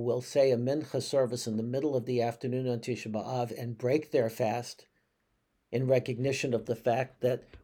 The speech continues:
we have returned to Jerusalem. Many do not do that. That's an individual choice. But one way or the other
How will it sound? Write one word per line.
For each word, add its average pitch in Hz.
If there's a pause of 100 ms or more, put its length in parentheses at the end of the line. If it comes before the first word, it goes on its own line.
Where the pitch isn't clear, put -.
we 120
have 127
returned 123
to 117
Jerusalem. 147 (160)
Many 127
do 127
not 127
do 151
that. 131
That's 123
an 120
individual 123
choice. 147
But -
one 165
way 180
or 143
the 131
other 113